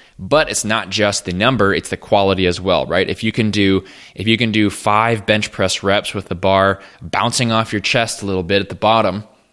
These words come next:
maybe next week you try to make two or three of those very strict with a pause at the bottom, right? Until you can do the five reps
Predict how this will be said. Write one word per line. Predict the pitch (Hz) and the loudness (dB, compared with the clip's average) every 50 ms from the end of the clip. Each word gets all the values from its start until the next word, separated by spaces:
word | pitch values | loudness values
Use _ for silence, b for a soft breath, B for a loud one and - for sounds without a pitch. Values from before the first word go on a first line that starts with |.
| b b b b b b b | b b b b b b b
maybe | b 90 90 92 98 101 104 101 101 101 95 - - - - _ - | b -4 -2 0 2 4 4 4 4 4 2 0 -4 -20 -20 _ -14
next | - - 92 107 123 - - - | -8 -4 -2 -2 -2 -4 -4 -4
week | 107 98 101 110 - - _ - | 0 2 2 2 0 -4 _ -6
you | 87 95 98 | -4 -4 -4
try | - - 101 92 95 98 | -2 -2 -2 0 0 0
to | 98 | -2
make | 95 95 95 92 - | -2 -2 -2 -2 -4
two | - - - 127 | -4 -4 0 0
or | 113 110 | 0 0
three | 104 - - 127 127 120 | -2 -2 -2 0 0 0
of | 113 | 2
those | 104 101 98 98 98 95 - | 2 0 0 0 0 -2 -4
very | - 92 90 98 107 113 120 120 113 | -10 -10 -4 -2 0 0 2 0 0
strict | - - - - - - 135 135 - - - - - | 0 0 -2 -2 -2 0 0 0 0 -2 -6 -10 -4
with | - 98 - | -4 -2 -2
a | 92 | -2
pause | 87 - - 117 113 113 110 110 - | -4 -2 0 2 4 4 2 0 -2
at | - | -6
the | 98 | -6
bottom, | 82 - 87 85 85 - 62 69 | -2 -2 0 0 0 -4 -4 -4
right? | 78 87 98 95 - | -2 -2 -2 -2 -4
Until | 90 - - 120 | -6 -6 -2 -2
you | 113 107 | -2 -2
can | - - 110 104 | -2 -4 -4 -2
do | 104 107 104 98 B B B B B B | 0 0 0 0 B B B B B B
the | - 98 | -8 -8
five | - - - 117 117 117 120 113 | -6 -2 0 2 2 2 0 0
reps | 101 104 110 104 101 98 - - - | 2 2 2 2 2 0 -4 -6 -8